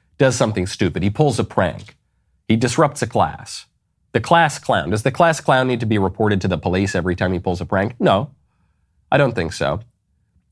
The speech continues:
But what if students are causing real disruptions? What if students are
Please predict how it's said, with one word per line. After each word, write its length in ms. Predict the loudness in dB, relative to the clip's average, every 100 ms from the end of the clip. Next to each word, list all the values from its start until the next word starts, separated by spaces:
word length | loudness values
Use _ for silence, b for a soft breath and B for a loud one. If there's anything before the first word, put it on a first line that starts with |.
| _
But 160 | -2 0
what 200 | 2 2
if 120 | 0
students 640 | -4 -2 -2 -2 -4 -8 -4
are 440 | 0 2 2 0 -4 _ _ -6
causing 560 | 0 0 2 0 -2 -4 _ _ _ _ _
real 400 | -4 2 4 4
disruptions? 720 | 0 -4 -8 -12 -16 -18 -20 _ _ _ _ -2
What 160 | 0
if 100 | 0
students 600 | -2 0 2 2 -2 -6 -8 0
are 420 | 2 4 2 0